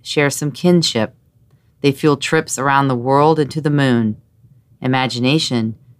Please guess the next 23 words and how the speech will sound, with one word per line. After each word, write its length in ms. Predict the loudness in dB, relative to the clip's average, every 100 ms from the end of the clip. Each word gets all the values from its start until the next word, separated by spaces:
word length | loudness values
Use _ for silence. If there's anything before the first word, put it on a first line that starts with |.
| -10
is 140 | -6 -4
the 100 | -2
reason 320 | -2 -2 -2
we 100 | -4
fall 280 | 0 0 2
in 120 | 2
love. 340 | 2 2 -2 -10 _ _ _ _ _ _ _ _ _ _
But 120 | 2
imaginations 760 | 4 2 0 0 0 0 0 -2
are 80 | 2
also 300 | 2 0 -4
terrible, 760 | -6 -6 -2 0 0 -2 -6 -12 _ _ _ -10
responsible 640 | -8 0 0 0 -2 -6
for 160 | -4 -6
concocting 680 | -6 -6 -2 -2 -2 -2
ideas 460 | 0 0 0 0 0
like 160 | -4
the 60 | -4
Holocaust 840 | 0 2 2 0 0 0 -2 -12 -10
and 100 | -8
slavery, 640 | -2 2 2 0 -4 -6 -10 _ _ _ _ -12
treason, 580 | -2 0 0 0 -4 -6 -16
assassination, 1000 | -8 -2 -2 -2 0 0 0 -4 -4 -6